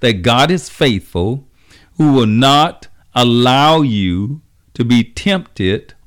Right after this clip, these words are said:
or tested above that you are able.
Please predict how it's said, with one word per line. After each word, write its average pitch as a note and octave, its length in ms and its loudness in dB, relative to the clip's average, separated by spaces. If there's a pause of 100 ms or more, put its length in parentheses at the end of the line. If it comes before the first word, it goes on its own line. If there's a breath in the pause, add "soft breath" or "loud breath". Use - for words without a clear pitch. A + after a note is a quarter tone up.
or A#2+ 140 0
tested - 840 -6 (480 soft breath)
above A#2+ 920 0 (100)
that A2 220 0
you F#2+ 220 -2
are F#2+ 160 -2
able. F#2+ 600 -2